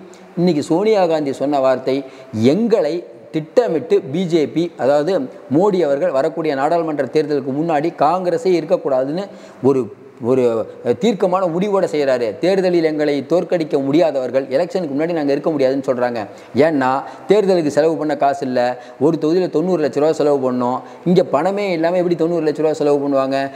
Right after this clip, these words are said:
அப்படி செலவு பண்ணா இப்படி கணக்கு காட்டுவாங்க. மறுபடியும் நீங்க கேட்கலாம், காங்கிரஸ்காரங்களுக்குலாம் பணம் இல்லையா? இருக்குதுங்க, அந்த இடத்துல செலவு பண்ணி தொண்ணூத்தஞ்சு லட்சம் மட்டும்தான் எல்லா, எல்லா கட்சியும் செலவு பண்ணுமா?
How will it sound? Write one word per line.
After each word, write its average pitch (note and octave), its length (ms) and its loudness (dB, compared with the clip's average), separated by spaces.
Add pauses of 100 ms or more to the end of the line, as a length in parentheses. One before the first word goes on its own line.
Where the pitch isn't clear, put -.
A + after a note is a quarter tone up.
(120)
அப்படி D3+ 200 0
செலவு F3 280 2
பண்ணா E3+ 180 -4
இப்படி E3 180 0
கணக்கு D3+ 340 -2
காட்டுவாங்க. C#3 520 0
மறுபடியும் F#3 320 0
நீங்க D3 220 0
கேட்கலாம், C#3 220 -2
காங்கிரஸ்காரங்களுக்குலாம் C#3+ 720 -2
பணம் D3 180 -2
இல்லையா? C#3 420 0
இருக்குதுங்க, D#3 440 -2 (220)
அந்த F3 260 2
இடத்துல F3+ 120 -8
செலவு F3 300 -2
பண்ணி E3 160 -6
தொண்ணூத்தஞ்சு E3+ 400 -2
லட்சம் D#3 220 0
மட்டும்தான் E3 280 0
எல்லா, D#3+ 220 2 (220)
எல்லா D3 540 0
கட்சியும் C#3+ 380 -4
செலவு D#3 300 2
பண்ணுமா? C#3+ 240 -2